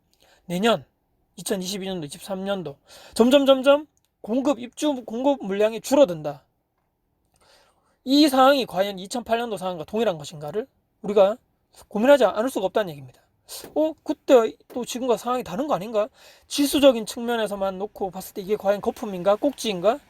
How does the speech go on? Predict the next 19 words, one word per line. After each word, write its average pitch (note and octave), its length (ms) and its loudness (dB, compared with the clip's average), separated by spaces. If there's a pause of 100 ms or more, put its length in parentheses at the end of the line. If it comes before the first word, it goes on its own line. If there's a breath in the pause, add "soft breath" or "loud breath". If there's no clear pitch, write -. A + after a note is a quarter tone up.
(1400 loud breath)
그런데 C#4+ 260 6
또 G3 260 2
이렇게 A3 180 -4
마지막에 F3+ 380 -2
얘기하시죠. D#3 560 -10
신도시들, G#3 640 -6 (120)
삼 G#3+ 220 -8
기 A3 100 -6 (300)
신도시에 G3 580 -4 (380 loud breath)
사전 D4+ 320 4
청약 C#4+ 300 2
물량을 G#3 480 0
애초 A3 320 -6
계획된 G#3 420 -2
것보다 F#3+ 220 0
더 F#3 260 -4
많이 F#3+ 220 0
하겠다. G3+ 440 -2 (1300 loud breath)
그러면 A#3+ 480 2